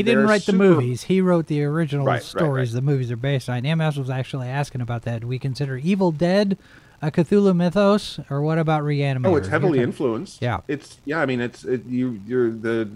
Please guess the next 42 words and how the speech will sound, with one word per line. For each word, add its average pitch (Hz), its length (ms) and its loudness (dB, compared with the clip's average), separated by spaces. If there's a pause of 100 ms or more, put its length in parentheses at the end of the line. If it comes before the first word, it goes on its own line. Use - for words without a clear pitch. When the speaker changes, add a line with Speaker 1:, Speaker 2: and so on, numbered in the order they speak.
(100)
Speaker 1:
the 110 100 -4
Deadites, 131 840 -2
the, 113 420 -2 (240)
Speaker 2:
I 98 40 -8
mean, 160 160 0
the - 60 2
Speaker 1:
the - 80 0
Speaker 2:
Necronomicon 180 720 0
shows 98 260 -8
up. 85 140 -12 (180)
Speaker 1:
Yeah, 156 300 0
it's, 110 80 -2
Speaker 2:
Book 160 100 4
of 180 80 6
Speaker 1:
I - 40 4
Speaker 2:
the 170 40 4
Speaker 1:
mean, 165 100 4
Speaker 2:
Dead. 185 120 4
Speaker 1:
it's, 104 120 -6
it's, - 260 -14 (240)
it's 131 200 -6
very 139 220 0
much, 147 340 -6
uh, 95 840 -6
um, 92 180 -16 (680)
a 104 380 0
Lovecraftian 113 1040 -2
universe 101 500 -4
that 87 140 -10
they 87 100 -6
live 98 260 -2
in. 78 240 -8 (100)
Speaker 2:
Yep. 98 140 -10 (340)
Speaker 1:
And, 117 380 -2 (220)
but 127 220 -2 (260)
Yunza, 151 800 -4
I - 60 -4
think 160 260 -6
for 139 80 -10
the, 127 380 -2
for 117 140 -2
the, 104 400 0